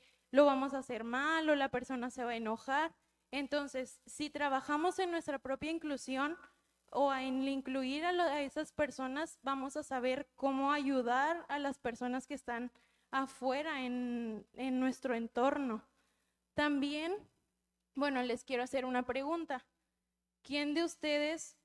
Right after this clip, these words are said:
o, sí, bueno, quién de ustedes ha convivido con una persona que tenga alguna discapacidad, ya sea física, neurológica?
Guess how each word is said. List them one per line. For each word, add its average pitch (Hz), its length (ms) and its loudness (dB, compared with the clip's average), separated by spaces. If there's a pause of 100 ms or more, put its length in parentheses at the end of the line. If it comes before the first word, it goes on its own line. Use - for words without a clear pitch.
(140)
o, 233 840 -4 (240)
sí, 240 180 -14
bueno, 240 260 -4
quién 254 180 -6
de 269 60 -4
ustedes 294 540 -2
ha 277 140 0
convivido 277 520 0
con 285 140 -2
una 254 200 0
persona 247 520 -2
que 269 120 -6
tenga 240 500 -4
alguna 247 400 -2
discapacidad, 247 840 -4 (440)
ya 233 260 0
sea 240 400 -4
física, 254 960 -6 (360)
neurológica? 240 1300 -4